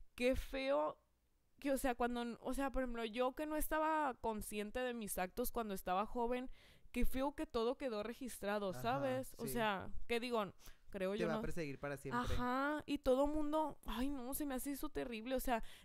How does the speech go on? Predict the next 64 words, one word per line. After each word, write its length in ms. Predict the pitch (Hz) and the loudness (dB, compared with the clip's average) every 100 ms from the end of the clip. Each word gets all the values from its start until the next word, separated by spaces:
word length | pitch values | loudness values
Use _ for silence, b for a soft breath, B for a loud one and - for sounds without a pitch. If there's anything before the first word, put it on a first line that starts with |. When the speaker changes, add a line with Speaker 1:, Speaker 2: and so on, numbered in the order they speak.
| - | 6
Speaker 1:
ya 160 | 240 | 6
no 120 | 247 285 | 6 2
dejan 320 | 302 294 302 | 0 0 0
a 60 | |
la 140 | 302 254 | 0 -2
gente 680 | 226 220 240 254 262 226 | -4 -4 -4 -2 -2 -4
crecer. 480 | 220 196 - 196 170 - - | -4 -2 0 0 0 -8 -14
Speaker 2:
Ajá. 520 | 139 139 139 131 120 123 - | -10 -6 -4 -6 -6 -10 -2
Speaker 1:
¿Sabes? 420 | 254 269 269 277 | 6 8 6 4
O 60 | |
sea, 260 | 262 226 226 | 2 2 4
en-, 180 | 262 - | 2 0
entiendo 500 | 233 269 262 254 254 | -2 -2 -2 -2 -2
como 300 | 320 349 320 - | -4 -4 -4 -6
que, 260 | 233 185 127 147 | -6 -4 -4 -6
más 140 | 143 220 | -4 -6
o 60 | |
menos, 440 | 277 - 220 240 226 - - - | -6 -10 -6 -4 -2 0 -2 -4
entiendo 400 | 220 208 202 220 | -6 -4 -2 0
las 180 | 254 - | 0 0
canceladas 680 | 233 220 208 180 175 214 - | -4 -2 -2 -2 -2 -4 -6
como 260 | 233 220 | -6 -6
que 160 | - 190 | -6 -4
de 140 | 175 | -4
cosas 320 | - 185 190 | -6 -6 -4
que 80 | - | -4
estás 240 | 196 185 190 | -6 -6 -4
haciendo 280 | 202 196 | -2 -2
en 60 | 208 | -2
el 60 | 214 | -2
momento, 500 | 170 170 175 220 - B B - | -4 -4 -4 -4 -6 B B -2
pero 120 | 233 | 0
de 80 | 240 | 6
cosas 240 | - 233 | 8 6
que 80 | 269 | 4
hiciste 300 | 294 240 - | -6 -6 -6
en 80 | 262 | -4
el 60 | 285 | -6
futuro. 420 | 226 202 208 190 | -8 -8 -6 -4
Justo 240 | 240 240 | -4 4
era 80 | 294 | 6
lo 100 | 320 | 6
que 80 | 294 | 2
le 60 | 247 | 0
estaba 160 | 226 | 0
Speaker 2:
En 80 | 247 | -2
el 80 | 254 | 0
Speaker 1:
diciendo 80 | 262 | 0
al 60 | 262 220 | 0 -4
Speaker 2:
pasado. 120 | 202 - | -6 -6
Speaker 1:
Naya-, 160 | - 220 | -2 -2
ah, 40 | 202 | -2
en 60 | 185 | -4
el 100 | 185 | -2
pasado. 340 | 170 202 175 B B | 0 0 0 B B
Justo 220 | 240 - | 2 4
era 100 | 277 | 4
lo 80 | 311 | 4
que 80 | 269 | 2
le 20 | |
estaba 140 | 247 233 | 2 0
diciendo 220 | 247 247 | 0 0
al 80 | 262 | -2
Nayar, 320 | 226 220 | 0 -2